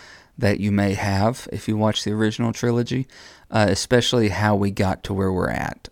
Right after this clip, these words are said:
Um, you know, they talk in the first Matrix and even kinda hint to in the other two movies that we, you know, didn't help ourselves, the machine war, the first war, all that stuff, how the U N fell, the smoking of the sky.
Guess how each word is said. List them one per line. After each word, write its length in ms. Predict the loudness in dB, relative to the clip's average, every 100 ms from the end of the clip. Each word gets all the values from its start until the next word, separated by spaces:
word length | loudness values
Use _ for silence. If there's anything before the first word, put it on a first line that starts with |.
| -10
Um, 460 | -6 -4 -4 -6 -10 _ _ -20 -20 _ -4
you 80 | 2
know, 140 | 4
they 100 | 4
talk 320 | 2 0 0
in 80 | 0
the 60 | -2
first 340 | 0 -2 0
Matrix 540 | -2 -2 -2 -4 -4 -6
and 280 | -4 -4 -4
even 340 | -4 -4 -6
kinda 240 | -2 0
hint 280 | 0 -2 -4
to 120 | -4 -2
in 100 | 0
the 100 | -2
other 160 | -4
two 180 | -4 -4
movies 420 | -2 -2 -4 -4
that 200 | -4 -6 -8 -20 -20 -20 -20 -20 -20 _ _
we, 220 | 2 6
you 480 | 6 4 2 2 0
know, 180 | 2 0
didn't 280 | 0 -2 -2
help 280 | 2 4 6
ourselves, 680 | 4 4 4 6 4 0 -4
the 80 |
machine 680 | -4 -4 -2 0 2 0 -4 -4
war, 640 | 2 4 4 4 2 0
the 100 | -4
first 400 | -2 0 0 -2
war, 400 | 0 2 2 2
all 180 | 0 2
that 200 | 0 -2
stuff, 320 | -2 -2 0
how 160 | 0 0
the 100 | 0
U 160 | 0
N 180 | 0 -2
fell, 380 | -2 -2 0 -2
the 100 | -4
smoking 460 | -4 -4 -2 -4
of 100 | -4
the 80 | -4
sky. 560 | -6 -2 0 2 -2